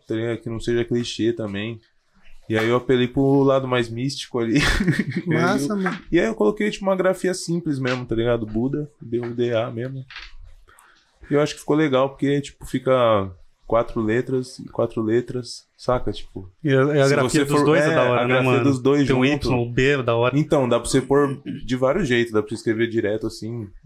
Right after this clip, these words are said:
Speaker 1: um em cima, outro embaixo. Aí
Speaker 3: E, e, mano, o Buda tem uma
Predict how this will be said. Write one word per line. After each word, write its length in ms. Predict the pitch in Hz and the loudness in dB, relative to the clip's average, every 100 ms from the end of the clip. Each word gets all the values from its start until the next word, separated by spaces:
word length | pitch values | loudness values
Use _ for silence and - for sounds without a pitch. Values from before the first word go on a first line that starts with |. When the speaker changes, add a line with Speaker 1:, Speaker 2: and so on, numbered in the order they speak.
| - | -10
Speaker 1:
um 120 | 104 | -8
em 40 | |
cima, 260 | 101 113 107 | -8 -8 -6
outro 180 | 101 104 | -6 -6
embaixo. 560 | 87 95 117 - 101 98 101 - | -4 -2 -4 -8 -14 -14 -16 -4
Aí 180 | 107 107 | 0 2
Speaker 3:
E, 260 | 123 143 | 2 0
e, 80 | 185 | 2
mano, 260 | 214 208 120 | 4 4 2
o 20 | |
Buda 300 | 120 135 151 | 0 2 2
tem 140 | 185 | 4
uma 80 | 247 | 2